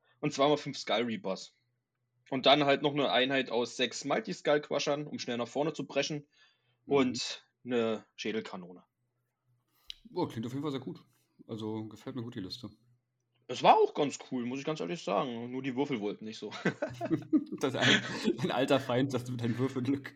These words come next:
Speaker 1: Äh, hör bloß auf, ey. Also erster Zug, er hat mir den ja gegeben, was mir ja schon klar war.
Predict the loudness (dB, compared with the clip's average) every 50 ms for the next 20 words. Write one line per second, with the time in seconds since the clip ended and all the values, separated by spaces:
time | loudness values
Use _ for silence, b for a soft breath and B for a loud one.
0 | -12 -6 0 2 4 4 4 4 4 4 4 2 2 2 2 2 2 2 2 0
1 | 2 2 2 2 2 2 2 2 0 0 2 2 2 2 4 2 2 2 0 -2
2 | -4 -2 0 2 2 2 2 2 0 0 0 2 2 0 0 -2 -4 -2 0 0
3 | 0 0 0 -4 -6 -6 -6 -4 -4 -2 0 0 0 0 -2 -8 -8 -4 -2 -2
4 | 0 2 4 4 4 4 2